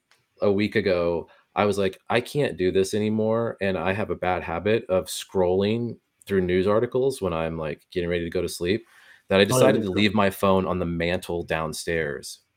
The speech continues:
Speaker 1: So at eight thirty P M, the phone goes on the mantle because I'd rather go read a book at this point because I can just slow it all down.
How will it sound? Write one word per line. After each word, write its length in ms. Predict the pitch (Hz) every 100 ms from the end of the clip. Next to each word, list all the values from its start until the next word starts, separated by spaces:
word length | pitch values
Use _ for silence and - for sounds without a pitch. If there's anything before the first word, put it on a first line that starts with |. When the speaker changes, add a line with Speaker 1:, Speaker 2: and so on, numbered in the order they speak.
| _
Speaker 1:
So 440 | - 95 87 85 _ 101
at 280 | 90 - _ -
eight 220 | 104 -
thirty 200 | 101 101
P 240 | - 107
M, 140 | 101 90
the 80 |
phone 240 | 85 92 92
goes 160 | 92
on 80 | 92
the 60 | 85
mantle 480 | 80 82 - 82 78
because 420 | 85 90 85 -
I'd 160 | 95 87
rather 260 | 92 90 95
go 160 | 98
read 240 | 87 87 80
a 60 |
book 420 | 78 78 82 - -
at 100 | 90
this 160 | 82 -
point 400 | - 78 76 -
because 240 | 82 85
I 80 | 82
can 180 | - 82
just 400 | 82 80 - - - -
slow 320 | 82 82 85
it 80 | 85
all 140 | 82
down. 400 | 78 73 73 71